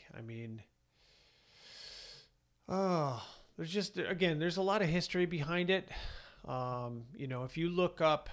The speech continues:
I mean, I'm sure you've heard of Gandhi, Mahatma Gandhi. You could look him up and look up the, um, look up the origins of Hinduism. G-, again, go on Pinterest. And I, I hate to keep mentioning Pinterest, but what's,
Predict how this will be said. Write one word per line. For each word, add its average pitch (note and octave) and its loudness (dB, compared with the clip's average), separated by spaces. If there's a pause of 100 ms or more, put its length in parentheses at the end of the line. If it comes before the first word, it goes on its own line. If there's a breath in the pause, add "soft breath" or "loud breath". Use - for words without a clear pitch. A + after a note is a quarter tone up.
(160)
I C3+ -8
mean, C#3 -4
I'm C3 -4
sure D3+ -4
you've C#3+ -4
heard C3 -4
of A2+ -10
Gandhi, A#2 -6
Mahatma A#2 -8
Gandhi. A2 -10
You A2 -10
could A#2 -16
look B2 -12
him A#2 -10
up A2+ -10
and A2 -10
look A#2+ -14
up A#2 -12
the, A2 -12 (720 soft breath)
um, G#2+ -10 (1500)
look F#3 2
up A3 2
the F3 6
origins F3+ 2
of D#3+ -6
Hinduism. A#2 -4 (500 loud breath)
G-, G2+ 2
again, C3 4
go C3 4
on F3 6
Pinterest. C#3 6 (200)
And A2+ -8 (100)
I, G#2+ -6
I B2+ -2
hate G3 -2
to C#3 -4
keep - -8
mentioning B2 -4
Pinterest, F#3 -4
but G2+ -8
what's, - -12